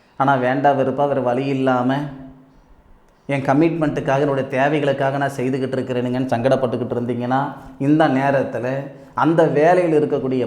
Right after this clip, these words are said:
பணி சுமைகள் எல்லாம் சரியாகிறதுக்கான வாய்ப்புகள் கொடுக்கும். இப்போவும் நான் சொல்றது என்னன்னாங்க, ஆதாரம் இல்லாம நான் எந்த பலனும் சொல்ல மாட்டேனுங்க. என்னை பொறுத்த வரைக்கும் எப்படின்னா, நம்ம நல்லது சொல்லலைனாலும் பரவாயில்ல,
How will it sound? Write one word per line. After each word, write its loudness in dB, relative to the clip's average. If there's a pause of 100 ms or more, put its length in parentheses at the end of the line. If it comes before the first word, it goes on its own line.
பணி -2
சுமைகள் -4
எல்லாம் -8
சரியாகிறதுக்கான -6
வாய்ப்புகள் -6
கொடுக்கும். -14 (1000)
இப்போவும் 0
நான் 0
சொல்றது 0
என்னன்னாங்க, -4 (1040)
ஆதாரம் 6
இல்லாம 2 (800)
நான் 0
எந்த 4
பலனும் 0
சொல்ல 0
மாட்டேனுங்க. -4 (1120)
என்னை 4
பொறுத்த 2
வரைக்கும் 4
எப்படின்னா, 2 (1500)
நம்ம 4
நல்லது 6
சொல்லலைனாலும் 4
பரவாயில்ல, 4